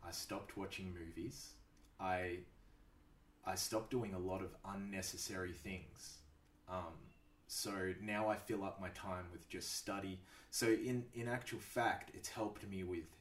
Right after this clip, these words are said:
everything. It's helped me to see the bigger picture, to always look at the bigger picture and just, yeah, just live life in the present and know that every moment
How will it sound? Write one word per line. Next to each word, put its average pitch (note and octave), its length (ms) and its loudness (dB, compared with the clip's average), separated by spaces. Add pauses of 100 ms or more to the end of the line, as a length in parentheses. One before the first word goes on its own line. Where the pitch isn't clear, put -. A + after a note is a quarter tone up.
(160)
everything. F#2+ 580 -4 (240)
It's - 160 -6
helped G#2+ 280 -2
me G2+ 80 -4
to G2 140 -6
see G2 220 -2
the F#2 120 -6
bigger F#2+ 320 -2
picture, - 380 -6
to - 180 -10
always G2 320 -4 (120)
look G2 180 -4
at - 80 -10
the - 60 -10
bigger F2 280 -6
picture - 440 -8 (760)
and F2+ 380 -2 (760)
just, - 400 0 (600)
yeah, G#2 260 2
just - 320 0
live F#2+ 200 0
life F#2+ 380 2
in F#2 100 -4
the F2+ 60 -6
present G2 500 -4 (220)
and F#2 240 -4
know F#2 300 2
that F2+ 220 -6 (320)
every F#2+ 260 -2
moment F#2 440 0